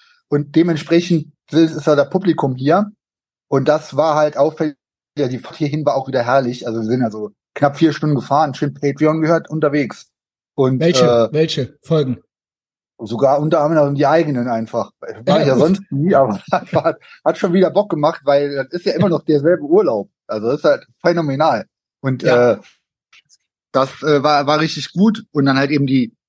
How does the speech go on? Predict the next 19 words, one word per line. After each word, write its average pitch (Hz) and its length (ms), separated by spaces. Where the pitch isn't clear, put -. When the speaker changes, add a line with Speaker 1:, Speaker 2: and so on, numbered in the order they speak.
Speaker 1:
also 127 180
du - 60
fährst 180 240
dann 151 120
quasi 147 240
auf, 131 220
durch 170 200
so 165 60
einen 143 140
Dschungel 180 580
auf 143 140
der 143 120
Autobahn, 147 680
äh, 143 60
rechts 143 400
das 160 160
Meer. 156 520
Gut, 156 160
einmal 151 280